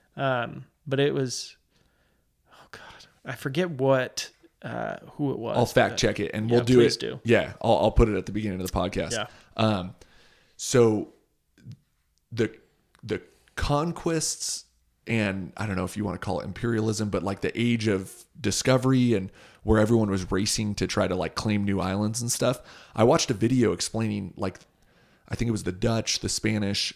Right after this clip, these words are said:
Speaker 2: the British, and I don't know, who were the other, there was one other big
Speaker 1: Portuguese.
Speaker 2: explorer. Maybe it was
Speaker 1: The
Speaker 2: the
Speaker 1: Por-,
Speaker 2: Portuguese.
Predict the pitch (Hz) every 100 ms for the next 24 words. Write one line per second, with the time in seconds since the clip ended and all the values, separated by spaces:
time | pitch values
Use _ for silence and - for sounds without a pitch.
0 | _ - 90 110 107 107 104 - - _
1 | 110 104 123 - 107 151 151 120 101 95
2 | 95 85 - - 110 98 - 110 117 104
3 | 90 90 131 87 - 120 - - - _
4 | - 120 120 - - 104 - 98 92